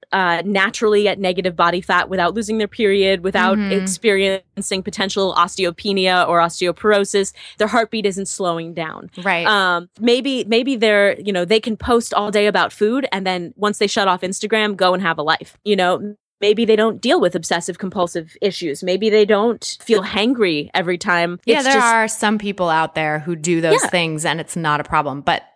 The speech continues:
Speaker 2: they're the, in the minority, I would say.
Speaker 1: Yeah.
Speaker 2: Like, especially, and I think it's, you know, I've said this on the podcast before, I think it's so individual and really only you know your own mind. So nobody else can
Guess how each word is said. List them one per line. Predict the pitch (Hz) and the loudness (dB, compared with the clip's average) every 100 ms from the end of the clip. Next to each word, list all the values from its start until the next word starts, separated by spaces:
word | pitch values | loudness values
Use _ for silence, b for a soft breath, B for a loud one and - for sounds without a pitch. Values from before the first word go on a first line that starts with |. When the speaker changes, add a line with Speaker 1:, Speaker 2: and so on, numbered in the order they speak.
| _ | _
Speaker 2:
they're | 202 302 349 330 | 0 2 2 0
the, | 254 - | -4 0
in | 254 | 2
the | 233 | 2
minority, | 214 175 165 139 131 123 | 2 0 -2 -2 -4 -2
I | 90 | -2
would | 82 - | -2 -6
say. | - - - b b _ | -4 -4 -6 b b _
Speaker 1:
Yeah. | 185 | 0
Speaker 2:
Like, | 165 - - _ _ | 0 -4 -14 _ _
especially, | - 196 - 226 226 240 202 185 | 0 0 2 0 0 0 2 2
and | 196 202 | 2 0
I | 202 | 0
think | 208 311 | 0 0
it's, | 240 196 - - | -2 -2 -4 -4
you | 185 | 0
know, | 180 | 2
I've | 170 170 | 0 0
said | 220 190 | 0 0
this | 185 | 0
on | 180 | 0
the | 165 | 0
podcast | 175 170 180 165 | -2 -2 -2 -4
before, | 170 - 190 | -6 0 2
I | 160 | 2
think | 156 170 | 0 -2
it's | 165 - | -2 -2
so | - 175 170 165 | 2 4 4 2
individual | - 170 151 151 156 170 175 | 0 -4 0 -2 2 2 4
and | 170 156 160 | 2 0 -2
really | 165 160 | -2 0
only | 160 160 160 | -2 -2 -4
you | 151 156 160 | -2 -2 -2
know | 156 156 | 0 0
your | 151 151 | 0 0
own | 151 151 | -2 -2
mind. | 143 139 165 220 208 - | -2 -2 0 0 -2 -6
So | - 175 160 151 147 B B B B | -2 0 2 0 -4 B B B B
nobody | 196 214 240 202 | 2 2 4 4
else | 170 175 | 2 0
can | - 175 160 151 | -4 -4 -4 -6